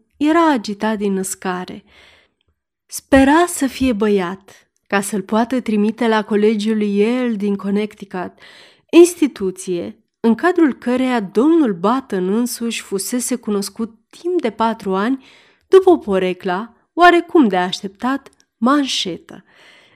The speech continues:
În dimineața de septembrie, consacrată grandiosului eveniment, se trezi surescitat la șase dimineața, se îmbrăcă la patru oace și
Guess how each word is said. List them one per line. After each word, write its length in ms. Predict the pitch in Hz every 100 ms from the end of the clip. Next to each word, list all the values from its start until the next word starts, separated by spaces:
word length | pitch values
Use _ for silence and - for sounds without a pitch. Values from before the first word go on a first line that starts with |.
| _
În 220 | - 240
dimineața 720 | 220 202 190 190 247 311 302
de 100 | 254
septembrie, 840 | 208 - 190 - 202 233 233 220 208
consacrată 800 | 208 214 208 196 - 240 254 233
grandiosului 840 | 202 214 196 180 196 240 - 180
eveniment, 640 | 170 180 185 196 214 277 277 _ _ _ _
se 180 | - 330
trezi 360 | 320 302 277 311
surescitat 1080 | - - 330 294 - - 220 185 180 -
la 140 | 190 185
șase 340 | 190 202 196
dimineața, 720 | 196 185 185 180 175 - 180 - _ _ _
se 180 | - 214
îmbrăcă 360 | 202 196 190 185
la 140 | 180
patru 340 | 180 196 -
oace 520 | 226 208 185 - 196 240 _ _ _
și 280 | - -